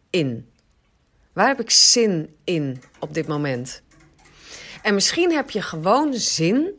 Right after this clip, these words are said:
om een dagje op je bed te liggen. En dan zou ik het doen. Misschien heb je gewoon zin om in een uurtje naar buiten te gaan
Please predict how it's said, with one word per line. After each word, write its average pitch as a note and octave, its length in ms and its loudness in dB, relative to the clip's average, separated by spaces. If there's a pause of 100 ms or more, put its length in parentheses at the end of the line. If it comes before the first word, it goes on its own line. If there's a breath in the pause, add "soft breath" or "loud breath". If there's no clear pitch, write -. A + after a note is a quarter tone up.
(380 loud breath)
om A#3 200 4
een C#3+ 140 -2
dagje G#3 340 0
op - 120 -4
je G#3+ 100 -4
bed D#3+ 180 0
te C#3+ 120 -6
liggen. C3+ 360 -8 (440 loud breath)
En A#3+ 140 2
dan B3+ 120 4
zou A#3 280 4
ik A3 60 -8
het E3 200 -4
doen. D3+ 360 0 (1000 loud breath)
Misschien C4+ 320 0
heb B3 160 2
je A#3 80 -4
gewoon C#4 260 0
zin B3+ 480 2
om G3+ 300 -4
in G3 240 -2
een D3+ 280 -6
uurtje D4+ 420 0
naar G3+ 100 -4
buiten B3+ 320 4
te - 60 -8
gaan A#3 300 0